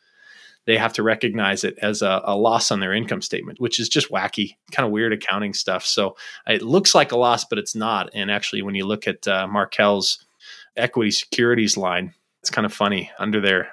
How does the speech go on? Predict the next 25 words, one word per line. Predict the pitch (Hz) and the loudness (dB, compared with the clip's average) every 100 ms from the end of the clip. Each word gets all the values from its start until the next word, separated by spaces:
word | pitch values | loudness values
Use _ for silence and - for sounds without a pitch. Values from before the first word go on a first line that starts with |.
| - | 0
balance | 131 139 - | 2 2 0
sheet, | 101 107 _ _ _ _ - | -2 -6 _ _ _ _ -2
you | 123 | 0
can | 107 | 2
look | 117 120 | 2 2
at | |
their | 110 117 | 2 2
equity | - 113 | 0 -4
securities, | 110 104 160 175 139 110 107 | -4 -4 0 2 2 0 -2
and | 110 107 104 | -2 -2 0
the | |
value | 101 117 123 120 117 | 4 4 4 4 0
at | 104 | 0
the | 110 | 0
end | 110 | 0
of | 104 | 0
the | 104 | -2
quarter | - 117 110 | -2 0 2
was | 104 104 - | 2 0 0
eight | 131 127 | -2 -4
point | - 123 117 110 | -2 0 0 -2
six | - - - - - | -2 0 0 2 0
five | - 104 101 101 | 4 4 4 2
five | - 98 95 92 | 0 0 0 0
billion | 104 101 90 | -4 -4 -6